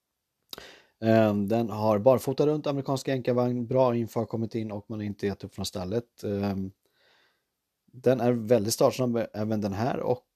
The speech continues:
eh, kommer få en bra resa och den äger ägaren en vass speed, så det ser väldigt upplagt ut för den här hästen idag. Glöm inte Randemar R D, sträckade bara sju komma femtionio procent just nu. Ehm, kollar vi vidare så Four Guys Dream har ju ett väldigt knögligt tolfte spår,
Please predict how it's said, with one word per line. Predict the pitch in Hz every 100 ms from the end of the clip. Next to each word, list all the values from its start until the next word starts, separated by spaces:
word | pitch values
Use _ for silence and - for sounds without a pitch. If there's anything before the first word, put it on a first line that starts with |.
| -
eh, | 127 117 117
kommer | - 117
få | -
en | 120 113
bra | 117 104
resa | 101 98 - 120
och | 110 -
den | 113
äger | 110 98 95
ägaren | 90 92
en | 95
vass | 90 -
speed, | - 123 120
så | - 110
det | 104
ser | - 104
väldigt | 101 98 123 110 104
upplagt | 101 92 -
ut | 98
för | -
den | 101
här |
hästen | 98 - 107
idag. | 98 98 - - - -
Glöm | 143 135
inte | 120 123
Randemar | 120 117 113 -
R | 117 104
D, | 101 98
sträckade | - 104 - 98
bara | 98 92
sju | - 101
komma | - 101
femtionio | - 98 95 107 95
procent | 90 98 123 107
just | - -
nu. | 87 87 - _ _ _ _ _ _ _ - _
Ehm, | - 120 120 120 113
kollar | 139 135
vi |
vidare | 139 127 131 143
så | 135 - 131 127 123 120 117 104
Four | - 135 123
Guys | 123 123 117 -
Dream | 107 123 139 110
har | 120
ju | 117
ett | 104
väldigt | 104 117 131 110 104
knögligt | 127 120 104 101
tolfte | 127 104 -
spår, | 98 131 139 151